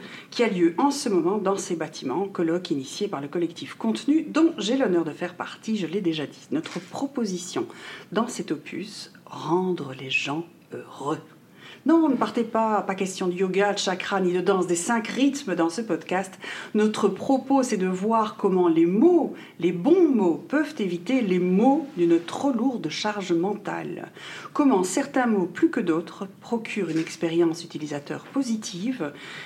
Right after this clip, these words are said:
et que ces mots varient selon que vous voulez acheter en ligne un billet de train, revendre une machine à laver ou vous inscrire à un programme de formation continue.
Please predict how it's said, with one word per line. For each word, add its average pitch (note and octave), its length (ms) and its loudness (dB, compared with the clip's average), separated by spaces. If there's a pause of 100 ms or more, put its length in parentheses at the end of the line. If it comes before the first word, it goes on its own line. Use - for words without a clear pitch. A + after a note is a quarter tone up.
(100)
et F#3+ 140 0
que C4+ 120 2
ces C4+ 240 2
mots F3 320 2 (140)
varient G#3 640 0
selon A#3 340 2
que B3 80 -2
vous F3+ 100 0
voulez F#3+ 380 0
acheter B3+ 420 -2
en G#3 140 2
ligne F#3+ 560 2
un C3+ 100 -4
billet C#3+ 220 -4
de D3 60 -12
train, F#4 240 2 (560)
revendre A#3+ 680 4
une D#3 120 2
machine D3 300 -2
à C#3+ 40 -2
laver G#3+ 400 -2 (160)
ou G#4+ 220 6
vous G3+ 220 0
inscrire G3 440 0
à D#3+ 60 0
un D#3 60 -2
programme G3 500 0
de E3+ 80 0
formation D3+ 380 -4
continue. - 480 -6